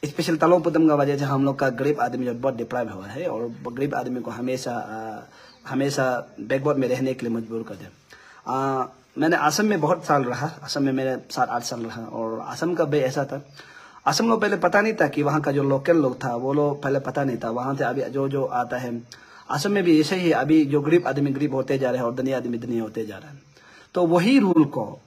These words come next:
अभी हमारा अरुणाचल में लागू करने के लिए कर रहे हैं, क्योंकि हम लोग का यहाँ भी धीरे धीरे population बढ़ रहा है, तो वही चीज़ को rule करने के लिए कर रहे हैं। पहले असम का वहाँ के भी जो, जो गरीब था, वो पहले मालूम नहीं था कि ऐसा होगा, ज़मीन को बिक्री करता है, ग-, ग-, गरीब आदमी को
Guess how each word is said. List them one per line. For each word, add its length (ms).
अभी 160
हमारा 260
अरुणाचल 420
में 400
लागू 260
करने 260
के 80
लिए 80
कर 120
रहे 80
हैं, 80
क्योंकि 180
हम 160
लोग 100
का 60
यहाँ 160
भी 80
धीरे 180
धीरे 120
population 480
बढ़ 140
रहा 100
है, 80
तो 100
वही 120
चीज़ 200
को 100
rule 160
करने 240
के 100
लिए 80
कर 160
रहे 120
हैं। 120
पहले 220
असम 220
का 80
वहाँ 240
के 100
भी 320
जो, 360
जो 140
गरीब 280
था, 40
वो 140
पहले 220
मालूम 240
नहीं 120
था 100
कि 380
ऐसा 260
होगा, 240
ज़मीन 300
को 100
बिक्री 300
करता 260
है, 60
ग-, 80
ग-, 500
गरीब 220
आदमी 340
को 220